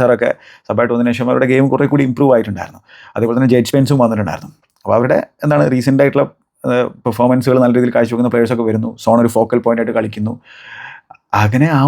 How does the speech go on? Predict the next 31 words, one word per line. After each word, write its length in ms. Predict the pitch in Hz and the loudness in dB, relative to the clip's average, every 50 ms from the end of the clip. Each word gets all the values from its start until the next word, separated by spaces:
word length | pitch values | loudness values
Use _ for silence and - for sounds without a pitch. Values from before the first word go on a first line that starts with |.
| 160 | 4
ഒരു 100 | 165 165 156 156 - _ _ _ _ _ _ _ - _ _ - | 4 2 0 -2 -8 _ _ _ _ _ _ _ -20 _ _ -2
പാസ് 240 | 120 120 127 123 - 123 117 | 0 0 0 0 0 0 0
റൈറ്റ് 160 | 117 110 - | 0 0 0
സൈഡിൽ 140 | 131 120 117 | -2 0 0
നിന്ന്, 120 | 120 120 117 123 - _ _ _ _ _ _ - 113 | 0 0 -2 -4 -8 _ _ _ _ _ _ -6 -4
ഏഹ്, 120 | 107 101 104 | -4 -2 0
ബ്രണ്ടൻ 220 | 110 110 113 120 117 | 0 0 0 0 0
കൊടുത്തപ്പോൾ 380 | 117 110 107 117 117 117 113 107 - - - - | 0 0 0 -2 0 0 0 0 0 -4 -6 -2
സോൺ 160 | 107 107 113 110 | 0 0 2 2
മീറ്റ് 180 | 113 113 107 113 | 2 2 2 0
ചെയ്തു. 120 | 127 135 147 139 | -2 0 0 -2
പക്ഷേ 160 | - - - - - _ - | -2 -2 -4 -6 -6 _ -6
ഫസ്റ്റ് 180 | 113 107 107 - | -4 -4 -2 -2
ടൈം 100 | 127 123 120 | -2 0 0
അദ്ദേഹത്തിൻ്റെ 280 | 110 117 120 120 123 117 | 0 0 0 0 0 -2
അറ്റംപ്റ്റ്, 280 | 107 107 127 117 120 113 110 | 0 -2 -2 -2 -2 -2 -2
നിയർ 120 | 110 110 110 | -2 -2 -2
പോസ്റ്റിലേക്കുള്ള 340 | 117 113 107 - 113 113 113 107 | -4 -4 -4 -4 -2 0 -2 -2
അറ്റംപ്റ്റ് 280 | - 113 110 104 120 113 - - - - - _ - | -2 -4 -4 -2 -2 -4 -4 -6 -14 -18 -10 _ 0
എഡേഴ്സൺ 300 | 107 110 113 107 120 117 104 107 | 2 2 2 2 2 0 0 2
സേവ് 100 | 113 110 | 2 2
ചെയ്യുന്നതാണ് 280 | 110 113 113 110 107 107 | 2 2 2 2 2 0
നമ്മൾ 100 | 101 101 | 0 -2
കണ്ടിട്ടുണ്ടായിരുന്നത്. 360 | 98 95 92 92 95 92 - - _ - - - - - - - - - - - - - | -2 -4 -6 -8 -10 -12 -16 -16 _ -20 -20 -20 -20 -20 -20 -20 -20 -20 -20 -20 -6 -2
അപ്പോൾ 120 | 117 127 123 | 0 2 2
അങ്ങനെ 180 | 135 156 170 185 175 | 2 2 2 0 0
എന്തായാലും, 340 | 170 180 180 175 165 160 156 156 - - - - - - - _ _ _ - 127 | 2 2 4 4 2 2 0 -4 -10 -16 -16 -16 -18 -20 -20 _ _ _ -6 -2
ഏഹ്, 240 | 123 120 117 113 117 113 - | 0 0 0 0 -2 0 0
പിന്നെയുള്ളത് 380 | 139 151 165 170 170 170 175 175 - - _ _ _ 147 | 2 4 4 4 4 4 4 2 0 -4 _ _ _ -4
ഈ 20 | 143 143 | -2 0
ഒരു 100 | 139 143 | 0 0